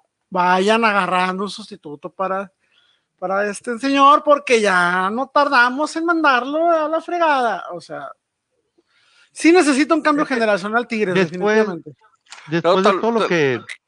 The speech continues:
Speaker 3: tal vez
Speaker 2: Tuca
Speaker 3: no
Speaker 2: ha
Speaker 3: tanto
Speaker 2: hecho.
Speaker 3: generacional, pero in-, tal vez motivacional o de, o de cabeza o de mentalidad, porque ya están como que muy cómodos todos. Están como que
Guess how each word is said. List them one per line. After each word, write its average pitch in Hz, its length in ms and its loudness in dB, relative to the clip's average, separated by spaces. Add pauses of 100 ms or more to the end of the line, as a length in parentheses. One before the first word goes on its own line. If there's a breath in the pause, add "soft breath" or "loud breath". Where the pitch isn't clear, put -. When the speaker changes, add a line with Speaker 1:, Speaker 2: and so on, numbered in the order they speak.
(100)
Speaker 3:
tal 175 120 0
vez 190 100 0
Speaker 2:
Tuca 190 80 0
Speaker 3:
no 180 40 4
Speaker 2:
ha 180 40 4
Speaker 3:
tanto 214 220 2
Speaker 2:
hecho. 214 80 0
Speaker 3:
generacional, 165 600 0
pero 147 360 2 (440)
in-, 131 260 -8 (140)
tal 120 160 0
vez 113 300 -4
motivacional 117 760 -2
o 101 120 0
de, 98 80 -4
o 95 100 -4
de 101 120 -2
cabeza 104 480 0
o 95 40 2
de 95 80 -4
mentalidad, 104 580 -2
porque 113 240 -8
ya 117 60 0
están 147 200 -6
como 139 240 -8
que - 120 -14
muy 120 140 -4
cómodos 127 440 0
todos. 98 260 -2
Están 123 220 -4
como 151 240 -6
que 104 360 -2